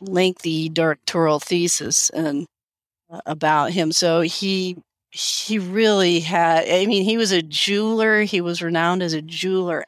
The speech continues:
and a glassmaker. So he had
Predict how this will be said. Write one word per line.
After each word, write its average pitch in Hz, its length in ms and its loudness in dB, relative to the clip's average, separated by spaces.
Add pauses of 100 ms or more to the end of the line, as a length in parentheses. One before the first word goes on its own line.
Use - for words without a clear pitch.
(140)
and 185 480 2
a 139 120 -2
glassmaker. 165 520 -2
So 180 120 -2
he 220 300 0 (380)
had 180 180 -6